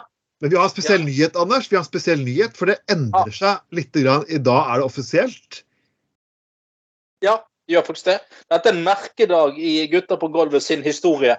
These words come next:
Speaker 1: Åh, bare vent litt, bare, bare snakk videre, Anders, men jeg henter en øl.
Speaker 2: Ja, det er faktisk en merkedag. Åh, clear, clear. En liten, litt i glasset her, og det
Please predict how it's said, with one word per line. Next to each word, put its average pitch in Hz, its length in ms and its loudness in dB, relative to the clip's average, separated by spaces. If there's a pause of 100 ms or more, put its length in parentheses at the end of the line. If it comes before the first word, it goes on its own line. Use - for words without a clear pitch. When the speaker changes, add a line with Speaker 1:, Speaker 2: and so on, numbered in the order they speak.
(120)
Speaker 1:
Åh, 175 180 0
bare 190 220 2
vent 151 100 -8
litt, 151 80 -6
bare, 202 240 2
bare 202 160 0
snakk 196 240 2
videre, 175 160 -2
Anders, 185 140 -12
men 180 80 -2
jeg 165 80 0
henter 151 180 -8
en 170 140 -4
øl. 226 80 -12 (800)
Speaker 2:
Ja, 190 200 2 (220)
det 202 100 2
er 190 140 2
faktisk 185 260 -4
en 185 140 -2
merkedag. 185 480 2
Åh, 180 320 4 (100)
clear, 190 240 4
clear. 214 320 0 (160)
En 156 160 -2
liten, 151 380 -8 (680)
litt 143 140 -2
i 135 80 -2
glasset 147 320 2
her, 139 240 0
og 147 80 0
det 170 140 0